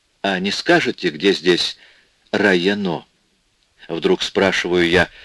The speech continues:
беззаботно вежливо. А он вежливо объясняет.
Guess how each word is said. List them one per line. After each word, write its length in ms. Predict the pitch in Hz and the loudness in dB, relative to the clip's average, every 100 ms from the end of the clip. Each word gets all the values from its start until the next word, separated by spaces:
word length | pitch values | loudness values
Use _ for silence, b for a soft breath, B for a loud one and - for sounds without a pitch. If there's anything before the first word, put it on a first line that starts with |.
| B B | B B
беззаботно 720 | 90 78 90 82 85 - 92 | -2 0 0 0 -2 -2 -2
вежливо. 460 | 87 76 76 73 - _ _ _ _ _ _ B | 0 -2 -4 -8 -10 _ _ _ _ _ _ B
А 120 | 85 | -2
он 200 | 85 175 | 2 2
вежливо 520 | 117 101 143 131 135 135 | 2 2 2 0 0 0
объясняет. 880 | 123 110 117 - 80 71 67 - | -2 -4 -6 -6 -6 -6 -8 -16